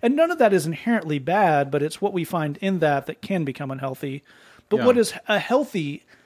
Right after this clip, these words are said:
Speaker 1: identity of Christian stuff look like?
Speaker 2: Well, I think <laughs> it's one of those things where I can give the right answer, but, uh, Christians, uh, sometimes have a way of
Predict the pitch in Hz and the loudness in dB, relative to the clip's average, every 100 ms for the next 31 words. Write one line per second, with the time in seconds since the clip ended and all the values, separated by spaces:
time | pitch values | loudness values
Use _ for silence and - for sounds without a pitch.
0 | _ _ - 196 185 202 180 170 160 - | _ _ 0 2 4 4 4 2 2 0
1 | 180 - 139 - - 143 - 120 - - | -2 -2 -4 -2 0 0 -2 -14 -10 -10
2 | 196 208 - _ _ _ 190 185 - 180 | -10 -12 -18 _ _ _ 2 2 2 0
3 | 175 214 190 160 - 151 139 - - - | 2 0 0 -4 -12 -8 -6 -8 -14 -16
4 | - 143 135 _ _ _ _ _ 151 - | -20 -20 -20 _ _ _ _ _ -6 0
5 | 208 165 139 - 165 156 139 143 135 131 | 2 4 4 2 0 0 0 2 2 2
6 | 139 131 131 127 147 135 127 123 120 127 | 0 -2 0 2 2 2 2 2 0 -2
7 | 135 139 - 143 135 127 _ _ _ _ | -4 -4 -6 -4 -6 -10 _ _ _ _
8 | 110 127 120 - _ _ - 123 113 110 | 0 2 2 -2 _ _ -4 -2 0 -2
9 | 104 - _ - 175 170 143 - - 147 | -6 -14 _ -2 -2 -2 -6 -8 -8 -6
10 | 127 143 143 143 127 143 131 120 117 123 | -4 -4 -2 -2 -2 -2 0 0 0 2
11 | 120 117 120 - 113 113 107 | 2 2 -2 -4 -2 -2 -6